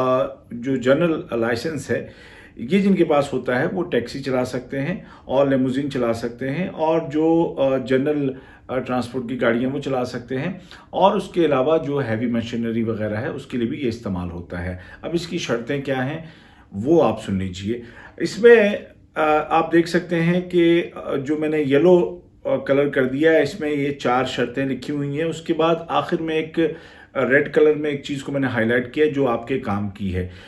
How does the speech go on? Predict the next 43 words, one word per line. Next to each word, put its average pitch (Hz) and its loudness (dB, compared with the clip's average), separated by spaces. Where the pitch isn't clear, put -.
तो, 196 6
अ, 160 4
जो 160 4
पहली 180 4
जो 208 4
शर्त 160 2
है 165 6
वो 160 2
ये 151 2
है 151 4
कि 165 -2
कतरी 143 -2
नेशनल 123 -2
हो, 117 -4
लेकिन 151 4
अगर 185 4
कतरी 165 0
नेशनल 160 -4
नहीं 151 -4
है 156 -2
तो 160 -6
उसके 139 -4
लिए 185 0
जो 170 2
शर्त 131 -2
है 156 4
वो 156 0
लास्ट 123 2
में 143 -6
जो 139 -2
लाल 120 2
वाला 139 4
हिस्सा 120 -2
आपको 123 -4
नज़र 113 2
आ 113 4
रहा 139 2
है 139 -4
इसमें 135 -8
मैं 151 -4
आपको 113 -6
बताता 95 -6
हूँ, 98 -4